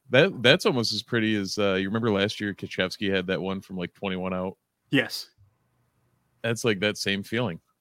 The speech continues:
Speaker 1: Like, that's just, I'm, I'm downright impressed. Bravo, Booster.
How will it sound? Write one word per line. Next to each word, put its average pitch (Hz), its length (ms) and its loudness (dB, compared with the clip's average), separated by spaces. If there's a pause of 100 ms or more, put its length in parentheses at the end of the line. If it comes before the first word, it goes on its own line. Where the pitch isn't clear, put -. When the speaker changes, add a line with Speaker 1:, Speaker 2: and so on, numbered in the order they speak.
(120)
Speaker 1:
Like, 98 80 -12 (140)
that's 113 260 -2
just, - 400 -6
I'm, 165 300 -6 (800)
I'm 165 100 -6
downright 87 360 -4
impressed. - 440 -8 (840)
Bravo, 117 320 0
Booster. - 360 -14